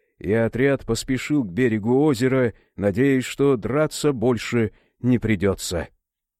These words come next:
Обратный путь до спрятанной в тростнике лодки не занял много времени. Все мчались как на крыльях,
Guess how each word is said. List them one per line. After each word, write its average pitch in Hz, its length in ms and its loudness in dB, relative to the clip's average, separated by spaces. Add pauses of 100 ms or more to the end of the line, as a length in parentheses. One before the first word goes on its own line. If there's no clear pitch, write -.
(760)
Обратный 139 580 0
путь - 560 -4
до 143 180 0
спрятанной 135 540 0
в 117 60 -6
тростнике 135 560 0
лодки 135 640 0 (320)
не 156 160 2
занял 131 400 2
много 127 320 2
времени. 92 560 -2 (400)
Все - 260 -2
мчались 139 580 -2
как 139 220 -2
на 143 140 0
крыльях, 95 580 -4